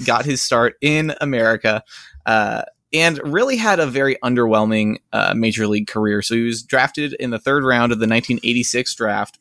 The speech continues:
by the Houston Astros, uh, and only played, uh, like, parts of six M L B seasons, bounced around a bit. And he was a classic case of those, one of those players that was, you know, a little too good for the minor leagues, but not good enough to play at the major league level.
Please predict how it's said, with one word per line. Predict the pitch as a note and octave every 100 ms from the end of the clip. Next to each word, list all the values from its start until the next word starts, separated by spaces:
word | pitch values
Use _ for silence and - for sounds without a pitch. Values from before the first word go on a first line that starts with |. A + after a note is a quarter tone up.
| -
by | A2 A2+ A2+
the | A#2
Houston | A#2 G#2+ -
Astros, | G#2+ A#2 A#2+ - A2+ G#1+ - - - - - -
uh, | B2 - -
and | D3 D3+ - -
only | D#3 F#3 G3+
played, | - E3+ D3+ D3+ C3+ -
uh, | A#2+ - - - -
like, | A#2 -
parts | - C#3 D3 -
of | B2+
six | - C3+ C3
M | B2+ A#2+
L | A#2+
B | A#2+ A2+
seasons, | - A2+ G#2+ G#2+ G#2
bounced | - A#2 B2+ -
around | B2 A2+ A2
a |
bit. | G#2+ A2
And | B2+
he | C3+
was | C3
a | C#3
classic | - D#3+ E3+ C#3
case | A#2+ A#2+
of | B2
those, | A2 A2 G#2+ G2+ - -
one | - B2
of | A2+
those | A2
players | - A2 A2 G#2+ -
that | G#2+ G#2
was, | G#2+ - - _ - - -
you | A#2
know, | A2+ G#2 - - _ -
a |
little | D3+ G3 G#3
too | - G3
good | F3+ E3
for | E3+ E3
the |
minor | D3+ C#3+ C#3+
leagues, | C3 B2+ B2 -
but | B2 B2+
not | C3 C#3+ C#3+ C#3+ C#3
good | C3 B2
enough | A#2+ A2+ A2+ -
to | -
play | - A2+
at | G#2+
the |
major | G#2 G#2+ G#2 G#2+
league | G#2 G2+
level. | A2 A2 G2+ -